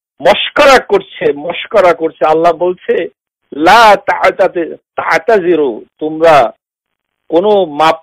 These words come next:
চেও না, তোমরা ধো-, তোমরা excuse করো না। "কাদ কাফারতুম বা'দা ঈমানিকুম", তোমরা ঈমান আনার পরে কাফের হয়ে গেছো। ঈমান আনার পরে "কাদ কাফারতুম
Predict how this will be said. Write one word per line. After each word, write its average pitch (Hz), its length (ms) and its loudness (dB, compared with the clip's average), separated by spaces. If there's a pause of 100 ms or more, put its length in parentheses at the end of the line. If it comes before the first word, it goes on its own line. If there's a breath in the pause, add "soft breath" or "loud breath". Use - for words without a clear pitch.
চেও 160 220 2
না, 139 140 0
তোমরা 143 320 -4
ধো-, 139 300 -6
তোমরা - 480 -4
excuse 214 520 -2 (140)
করো 170 200 2
না। 151 200 0
"কাদ 160 240 -2 (160)
কাফারতুম 143 720 -4
বা'দা 131 400 -2 (100)
ঈমানিকুম", 123 760 -12 (560)
তোমরা 156 300 2 (120)
ঈমান 185 420 2
আনার 170 400 2
পরে 170 400 -2
কাফের 175 440 -2
হয়ে 131 220 -6
গেছো। - 320 -18 (1400)
ঈমান 156 400 2
আনার 143 420 -2
পরে 165 540 -2 (120)
"কাদ 135 240 -4 (100)
কাফারতুম 165 720 -2